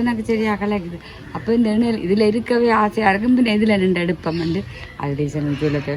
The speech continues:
ரீசன் பார்க்க தெரியட்டுக்கும். அம்மாவுக்கு அம்மா வளமையான பிராணம். அப்ப அம்மா நிக்கிற இன்றைக்கு நாங்கள் இதுல நின்று என்ன செய்ய போறோம்னு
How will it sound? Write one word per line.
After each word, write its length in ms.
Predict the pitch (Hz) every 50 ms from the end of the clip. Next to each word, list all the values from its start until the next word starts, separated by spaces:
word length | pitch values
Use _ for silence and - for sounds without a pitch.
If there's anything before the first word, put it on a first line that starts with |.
| 160 151
ரீசன் 280 | 156 147 156 151 135 -
பார்க்க 380 | 156 160 151 - 160 151 190 202 147 156
தெரியட்டுக்கும். 600 | 151 151 151 147 143 - - - - - - - - - - - - - - - 165 170
அம்மாவுக்கு 640 | 185 196 208 202 190 185 170 185 185 185 - 202 196
அம்மா 200 | 190 196 196 185 175 175
வளமையான 560 | 175 180 175 185 180 175 170 165 165 170 160 156 165
பிராணம். 440 | 165 160 156 151 151 160 165 190 208 - - - - - - -
அப்ப 120 | - - - 170 165
அம்மா 200 | 175 180 180 175 175 165 160 165
நிக்கிற 240 | 151 - - 190 208 - - - 190 196
இன்றைக்கு 360 | 226 240 247 247 240 233 226 214 196
நாங்கள் 400 | 196 196 202 196 220 247 277 285 - - - - - - - - 180
இதுல 200 | 180 185 190 196 185 180
நின்று 240 | 180 185 185 214 214 202
என்ன 140 | 214 240 247 262 240 - 214
செய்ய 160 | 202 190 180 170 -
போறோம்னு 460 | - 165 165 165 165 160 160 156 156